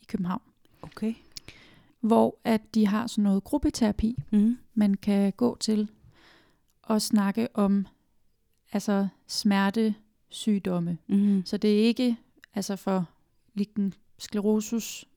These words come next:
Speaker 1: kvinder.
Speaker 2: Mhm.
Speaker 1: Det er for kvinder, der har smerte.
Speaker 2: Ja.
Speaker 1: Øhm, men også, altså, uden partner, med
Speaker 2: Ja.
Speaker 1: partner.
Speaker 2: Okay.
Speaker 1: Øhm, det varede i seks måneder, tror jeg. Så
Speaker 2: Ja.
Speaker 1: gik jeg til det hver mandag,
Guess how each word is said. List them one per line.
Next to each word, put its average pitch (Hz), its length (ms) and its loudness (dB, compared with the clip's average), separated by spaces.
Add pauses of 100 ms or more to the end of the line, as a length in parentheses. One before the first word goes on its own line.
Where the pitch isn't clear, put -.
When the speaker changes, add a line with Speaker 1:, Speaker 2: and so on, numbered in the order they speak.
Speaker 1:
kvinder. 190 380 -2 (460)
Speaker 2:
Mhm. 254 240 -14
Speaker 1:
Det 214 140 2
er 196 40 -2
for 185 280 0 (600)
kvinder, 208 340 4 (340)
der 190 120 -2
har 175 300 -4 (320)
smerte. 190 380 -4 (120)
Speaker 2:
Ja. 220 160 4 (960)
Speaker 1:
Øhm, 190 420 4
men 208 180 4
også, 220 280 4 (180)
altså, 185 280 -2 (240)
uden 220 220 6
partner, 220 400 2 (220)
med 202 120 -2
Speaker 2:
Ja. 202 60 2
Speaker 1:
partner. 196 440 -4 (600)
Speaker 2:
Okay. 202 280 0
Speaker 1:
Øhm, 185 360 -2 (560)
det 196 80 -4
varede 190 400 -2
i 190 280 -4 (340)
seks - 520 -12
måneder, 240 380 4
tror 269 220 -4
jeg. 240 80 -4 (240)
Så - 120 -16
Speaker 2:
Ja. 202 100 -2
Speaker 1:
gik 285 100 -4
jeg 240 60 -4
til 240 180 -4
det 240 140 -2 (420)
hver 208 260 -4
mandag, 226 360 -2